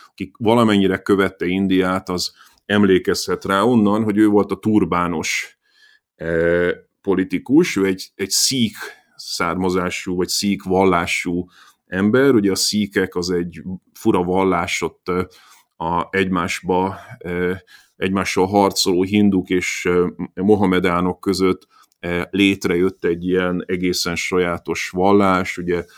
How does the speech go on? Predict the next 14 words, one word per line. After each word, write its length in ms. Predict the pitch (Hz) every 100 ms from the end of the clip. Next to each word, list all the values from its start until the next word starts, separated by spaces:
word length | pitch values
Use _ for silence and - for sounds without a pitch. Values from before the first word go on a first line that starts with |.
| - _
Amritsar 800 | - 92 92 92 90 - 87 85 -
aranytemplom, 1000 | 98 95 92 - 90 87 87 90 90 92 - - _
eh, 360 | - 85 85 85
szíkeknek 680 | - - 107 104 92 - 76
turbánya 600 | - 110 101 92 95 92
van, 160 | 92
szakálla 680 | 90 - 95 - 95 92 90
van, 420 | 87 90 90 90 - _ _ _
eh, 440 | 90 90 90 90 95 _
a 300 | 58 90 92
hajukban 760 | 95 104 107 95 92 90 85
kést 500 | - 104 107 104 -
hordanak, 840 | - 101 98 92 92 92 95 90 -
eh, 180 | 90